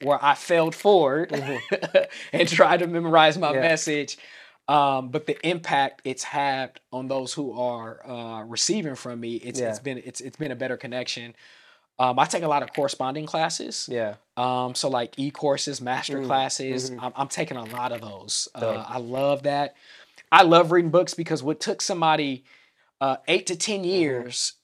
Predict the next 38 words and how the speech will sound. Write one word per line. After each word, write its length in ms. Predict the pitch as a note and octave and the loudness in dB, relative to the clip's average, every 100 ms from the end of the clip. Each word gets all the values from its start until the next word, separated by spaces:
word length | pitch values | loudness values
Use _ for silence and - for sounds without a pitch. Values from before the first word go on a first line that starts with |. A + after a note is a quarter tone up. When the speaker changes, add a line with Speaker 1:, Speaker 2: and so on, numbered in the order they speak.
| _ | _
Speaker 2:
to 400 | - E3+ C3+ B2+ - | 0 2 2 0 -2
arrive 480 | C3+ C3+ E3 D#3+ C3 | 2 6 6 6 2
at, 200 | B2+ - | -4 -4
I'm 220 | - F3 D#3+ | -2 -2 4
getting 280 | E3+ D#3+ | 4 4
that 240 | C#3+ C3+ - | 0 -4 -6
in 100 | C#3 | -8
a 60 | A#2+ | -2
book. 380 | B2+ E3+ - _ _ | 4 4 4 _ _
Speaker 1:
Yep. 200 | C3 A2+ | -2 0
Speaker 2:
So, 540 | - - D3 C3+ B2 B2 _ _ _ | 0 2 2 2 0 -6 _ _ _
um, 320 | C3+ C3+ B2+ B2 | 0 2 0 0
that's 240 | D3+ E3 | 0 2
how 380 | D#3 C#3+ C3+ B2+ - | 0 0 2 0 -6
Speaker 1:
That's 200 | B2+ A2 | -10 -10
good. 260 | - B2 G#2 | -6 -6 -6
Speaker 2:
that's 180 | A#2+ - | -6 -2
how 120 | C3 | 2
I 100 | C#3 | 2
learn. 340 | C3 C3 C3 | 2 -2 -6
And 120 | B2 C3+ | -8 -6
then 100 | C3 | -4
I 60 | |
surround 400 | C3 C#3+ D3+ E3+ | -6 -4 -4 -2
myself 420 | E3 E3 - - | -4 -2 -2 -2
around 320 | C3+ C3 B2+ - | -6 -10 -10 -10
people 500 | D#3 D3+ B2+ A#2+ - | -10 -8 -10 -10 -8
who 340 | C3 B2+ B2 - _ _ _ _ - | -6 -6 -8 -12 _ _ _ _ -8
have, 360 | C#3 A#2 A2 _ _ - B2+ _ | -6 -6 -10 _ _ -20 -20 _
who 220 | B2+ C#3+ | -8 -6
knows 400 | C3 C#3 E3+ E3 | 2 4 4 4
the 100 | E3+ | 2
way, 460 | E3 D#3+ D#3+ D#3+ E3 - | 4 4 2 -2 -10 -6
Speaker 1:
Yeah. 220 | B2+ A2+ | -4 -2
Speaker 2:
who 100 | B2 | -2
goes 340 | A2+ C#3 D3 | 2 4 4
the 100 | C#3+ | 2
way, 420 | C#3 C#3 C#3 C3+ | 4 6 6 4